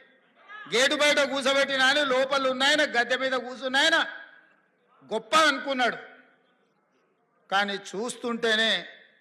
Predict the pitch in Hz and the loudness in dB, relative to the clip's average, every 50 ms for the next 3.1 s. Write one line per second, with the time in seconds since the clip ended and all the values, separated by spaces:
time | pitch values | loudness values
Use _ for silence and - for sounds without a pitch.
0 | _ _ _ - 151 170 185 185 185 185 175 - 151 165 175 175 170 160 139 123 | _ _ _ -18 -14 -14 -12 -12 -12 -12 -10 -8 -6 -6 -6 -6 -6 -10 -10 -8
1 | 151 156 156 151 156 185 180 156 139 147 160 185 202 202 202 196 202 196 240 269 | -8 -8 -8 -6 -8 -8 -10 -8 -10 -10 -8 -6 -4 -2 -4 -4 -4 -6 -8 -10
2 | 285 - - - _ _ _ _ _ _ _ _ _ - 131 151 175 185 185 - | -10 -12 -16 -20 _ _ _ _ _ _ _ _ _ -18 -12 -10 -8 -8 -8 -10
3 | - 165 | -12 -16